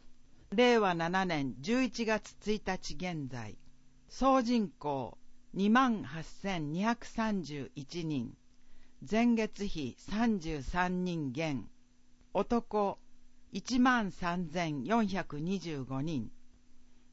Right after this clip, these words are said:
十一人減。女、一万四千八百六人。二十二人減。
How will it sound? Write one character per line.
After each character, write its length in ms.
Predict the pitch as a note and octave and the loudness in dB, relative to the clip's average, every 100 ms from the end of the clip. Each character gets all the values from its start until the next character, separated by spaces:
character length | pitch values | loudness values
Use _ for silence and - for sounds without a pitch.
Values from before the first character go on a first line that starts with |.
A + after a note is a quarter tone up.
| - | -12
十 320 | C3+ A3 A#3 | 0 2 4
一 280 | A3 - G#3+ | 2 -2 -2
人 300 | F3+ D3 C3 | 0 -2 -2
減。 300 | A2 E3 B2 - - - - - - - _ - - - - - - | -2 -2 -2 -6 -16 -20 -20 -20 -20 -20 _ -20 -20 -20 -20 -20 -4
女、 600 | F3+ A3 G#3+ G3+ F#3 F3+ - - - - - | 4 6 6 4 2 0 -6 -18 -20 -18 -8
一 260 | F#3+ A#3+ B3+ | -6 2 6
万 260 | B3+ A#3 | 6 6
四 240 | G3 F3 E3 | 2 0 -4
千 360 | - E3 D3+ | -4 -2 -2
八 140 | C#3+ - - | -4 -6 -2
百 240 | A3 G#3+ | 0 0
六 300 | G3+ F#3+ G3 | 0 0 -2
人。 260 | F3 C3+ - - - | -2 -2 -4 -10 0
二 180 | A3 | 2
十 260 | G3 G3+ D#3 | 4 0 0
二 180 | C#3+ D#3+ | -2 0
人 360 | F3+ E3 D#3 D3+ | -2 -2 -4 -2
減。 340 | D#3+ B2+ | -2 -2